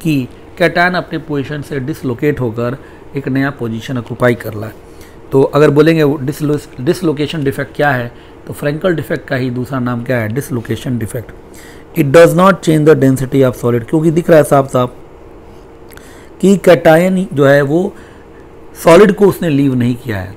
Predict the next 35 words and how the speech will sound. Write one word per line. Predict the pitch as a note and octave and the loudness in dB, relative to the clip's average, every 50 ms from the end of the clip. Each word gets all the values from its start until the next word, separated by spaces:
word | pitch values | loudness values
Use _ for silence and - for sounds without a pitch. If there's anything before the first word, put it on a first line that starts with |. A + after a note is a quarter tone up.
| - - | -10 -4
तो | - C#3 | -2 0
यहाँ | C#3 C#3 C3 D#3+ E3 D3 B2+ | 0 2 2 2 0 2 2
डेंसिटी | D3+ C#3+ D3 C#3 D#3 C#3+ C#3+ F#3 F3+ E3 | 2 2 2 0 -2 -4 -4 -4 -4 -2
में | D#3 D3 C#3 | -2 -4 -4
कोई | - D3 C#3 C3 | -2 0 0 0
बदलाव | B2 B2 A2+ A#2+ C3 D3 D#3 C#3 | 0 0 0 0 0 0 0 0
नहीं | B2 A#2 C#3+ C#3 B2+ A#2+ | 0 0 0 0 0 -2
आएगा। | A#2 A2+ G#2+ A2 | -2 -2 -4 -4
तो | A2 - D#3 | -2 2 2
एक | E3 D3 E3 | 2 4 2
इंपॉर्टेंट | D3+ D3 - D#3 D3 D#3+ D#3 D3 | 0 0 0 0 0 0 0 0
बात | D3 C#3 B2+ - | 2 0 0 0
है, | C3+ C3+ C3+ B2 | -2 -4 -2 0
density | C3 C3 B2 B2 C3 C3 - D#3 C#3+ | 0 0 0 0 -4 -6 -4 -2 -2
will | C3 B2 A#2+ A#2 | 0 0 0 0
not | A#2+ B2+ C3 | -2 -2 -4
change। | B2+ - - B2 A#2 A2 G2 - - - - - - - - - - - - - | -6 -8 -8 -8 -6 -8 -8 -12 -16 -20 -20 -20 -20 -20 -20 -20 -20 -10 -2 0
फिर | E3+ D3 | 0 2
Frenkel | - D#3 D#3 E3 E3 D#3+ G#3 G#3 G3 | 4 4 4 4 4 2 2 2 4
defect | F3+ F3 E3 - E3+ D#3+ - - | 4 4 2 2 0 0 -2 -4
is | - D#3 C#3+ | -4 -4 -4
shown | - - - D3+ D3 D#3 D#3 C#3 | -6 -4 -2 0 0 2 2 4
by | C#3 C3+ C3 B2 | 4 4 4 2
the | B2 C3 C#3+ D#3 - - - - - - - - - C#3 | 0 -2 -2 -4 -6 -12 -20 -20 -20 -20 -18 -8 -2 2
ionic | C3+ C3+ C#3+ D3 E3 D#3+ - - - | 2 4 4 2 0 -2 -2 -2 0
substance | C3+ B2+ B2+ A#2+ - - B2+ B2+ C3 B2+ - - C#3+ | 2 2 2 0 0 -2 0 0 0 -2 -6 -8 -6
in | C3 C3 | -4 -4
which | C3+ C#3+ - - | -4 -4 -4 -4
there | B2+ B2+ B2+ B2 | -2 -2 0 0
is | A#2 A2+ | 0 0
a | A#2+ A#2 | 0 0
large | A#2 B2+ C3+ C#3 C#3+ C#3 - B2+ A#2 | 0 2 2 2 0 -2 -2 -4 -6
difference | A#2 A2 - B2 B2 A#2+ A#2 - - - | -6 -6 -4 -4 -4 -4 -6 -8 -10 -8
in | C3+ E3 E3 - - - - - - - - | -8 -8 -8 -8 -12 -18 -20 -20 -16 -10 -4
the | A#2 B2+ | -2 -2